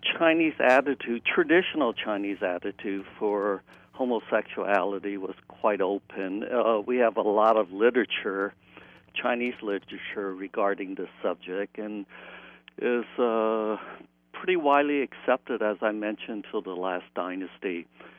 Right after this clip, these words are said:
And even here in San Francisco, in around nineteen fifteen, there was a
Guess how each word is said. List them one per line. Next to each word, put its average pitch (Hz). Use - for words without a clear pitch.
And 135
even 165
here 170
in 151
San 131
Francisco, 127
in 113
around 131
nineteen 139
fifteen, 143
there 120
was 113
a 107